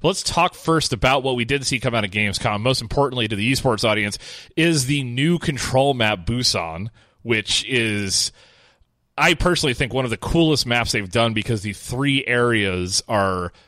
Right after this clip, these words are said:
drastically different from each other. We're gonna get a sanctuary area. We get the Mecha D.Va base, which if you saw the new D.Va animated short that came out, uh, is, is featured very heavily.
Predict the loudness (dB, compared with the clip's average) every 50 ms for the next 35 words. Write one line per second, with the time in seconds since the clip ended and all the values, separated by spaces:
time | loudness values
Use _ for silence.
0 | _ _ _ -8 -6 -4 0 0 2 2 2 2 0 -2 -4 -2 -2 -2 0 0
1 | -2 -2 -2 -4 -6 -6 -8 -8 -8 -8 -8 -8 -8 -8 -8 -10 -12 -14 -16 -20
2 | -20 -20 -8 -6 -2 -2 -2 -2 -2 -2 -2 -2 0 0 0 0 0 0 2 2
3 | 4 4 4 2 2 2 2 2 2 4 2 2 2 2 0 0 -2 -2 -4 -4
4 | -4 -6 -8 -8 -10 -4 -2 -2 -2 0 0 0 0 0 0 -2 -6 -10 -18 _
5 | _ -6 -2 -2 0 0 0 0 2 2 2 2 2 0 -2 -4 -4 -4 -8 -8
6 | -6 -6 -2 -2 0 2 2 2 2 2 0 -2 -4 -2 -2 -4 -4 -4 -6 -4
7 | -4 -2 0 0 -2 -2 -2 -2 -2 -4 -4 -4 -4 -2 0 2 2 2 0 -2
8 | -6 -4 -2 -2 -2 0 0 0 0 0 0 -2 -4 -8 -10 -12 -18 -20 -12 -6
9 | -2 -2 -2 -2 -2 -4 -4 -6 -4 -2 -2 -2 -2 -2 -2 -2 0 0 0 0
10 | 0 2 2 2 2 2 0 -2